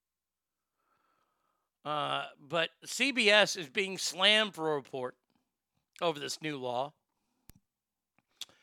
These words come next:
Friday, they tweeted out a report headline, "Three-way companies can't, uh, can help fight Georgia's restrictive new voting law,"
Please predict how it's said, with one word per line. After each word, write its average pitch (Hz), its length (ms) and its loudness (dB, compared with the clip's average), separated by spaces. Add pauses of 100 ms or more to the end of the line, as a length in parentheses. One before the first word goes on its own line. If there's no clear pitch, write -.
(1300)
Friday, 220 560 8
they 185 140 2
tweeted 190 400 2
out 175 280 6
a 170 100 2
report 175 380 0
headline, 165 380 0
"Three-way 208 460 2
companies 185 560 0
can't, 180 480 0
uh, 156 340 2
can 156 320 -2
help 185 300 0
fight 170 420 2
Georgia's 160 600 -2 (220)
restrictive 175 520 -4
new 170 160 0
voting 156 340 2
law," 135 300 -4